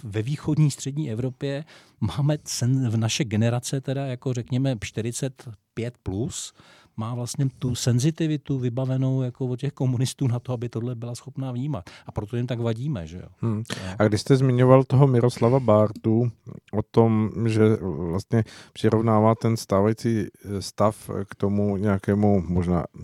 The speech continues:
Speaker 2: starému Egyptu nebo
Speaker 1: Hmm.
Speaker 2: nějaké civilizaci, která vlastně prošla podobným cyklem, tak myslíte, že tam byly stejné věci jako, jako, hm,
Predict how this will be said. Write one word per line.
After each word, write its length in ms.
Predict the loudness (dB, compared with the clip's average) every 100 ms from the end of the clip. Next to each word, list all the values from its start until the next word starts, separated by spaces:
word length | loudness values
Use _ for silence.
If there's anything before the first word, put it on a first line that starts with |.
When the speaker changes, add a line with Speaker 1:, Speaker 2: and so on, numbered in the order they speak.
| -14 -14
Speaker 2:
starému 480 | -8 -6 -4 -4 -4
Egyptu 400 | -4 -6 -2 -2
nebo 300 | -2 -4 -6 -8 -8
Speaker 1:
Hmm. 200 | -6 -4
Speaker 2:
nějaké 260 | -2 -2
civilizaci, 640 | -2 0 0 2 0 -2 -6
která 440 | -2 2 4 4 0
vlastně 340 | -8 -8 -4
prošla 340 | 0 0 2 4
podobným 480 | 4 4 2 0
cyklem, 320 | -2 -4 -2 -2
tak 100 | -2
myslíte, 360 | -2 -2 0
že 100 | 0
tam 140 | 2 0
byly 140 | 0
stejné 480 | -2 0 2 4 2
věci 300 | 2 0 0
jako, 420 | 0 0 4 2 2 -8 -20 -18 -4
jako, 640 | -2 0 4 6 8 6 4 -6
hm, 300 | -6 -6